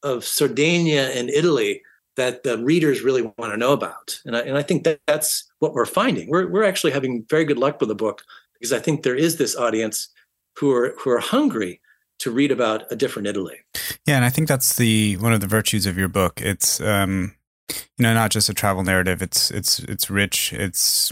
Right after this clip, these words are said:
Speaker 2: historic, it's cultural, and, you know, any visitor to, to the island,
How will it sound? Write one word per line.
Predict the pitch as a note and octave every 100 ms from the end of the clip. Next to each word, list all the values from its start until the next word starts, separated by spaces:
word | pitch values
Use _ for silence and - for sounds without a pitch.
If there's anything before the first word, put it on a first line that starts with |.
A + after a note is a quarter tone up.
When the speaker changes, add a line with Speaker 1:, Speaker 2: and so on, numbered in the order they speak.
| - -
Speaker 2:
historic, | G2 - G2+ G2 - -
it's | - - -
cultural, | - G2+ F#2 - F#2+ F2+ F#2
and, | F2 F2+ F2+ - - - - _
you | G#2+
know, |
any | G#2+ A2+
visitor | G2+ G#2 G2 F#2+
to, | F2+ G2 G2 F#2
to | - F#2
the | G2
island, | G2+ F#2+ F#2+ F2+ F2